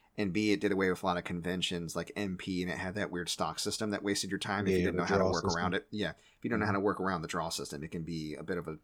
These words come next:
Speaker 1: well, it can be a bit of a draw. <laughs>
Speaker 2: <laughs>
Speaker 1: So,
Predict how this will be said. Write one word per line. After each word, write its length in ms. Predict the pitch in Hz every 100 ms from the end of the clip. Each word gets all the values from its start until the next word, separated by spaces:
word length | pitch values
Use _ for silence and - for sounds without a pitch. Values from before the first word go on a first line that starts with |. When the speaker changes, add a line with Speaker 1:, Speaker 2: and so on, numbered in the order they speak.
| _ _ _ -
Speaker 1:
well, 100 | 71
it 60 |
can 120 | 80
be 80 | 80
a 40 | 82
bit 80 |
of 60 | 80
a 60 | 76
draw. 260 | 87 82 - - - - - -
<laughs> 80 | -
Speaker 2:
<laughs> 840 | - - - 131 - 123 - 127
Speaker 1:
So, 300 | - 131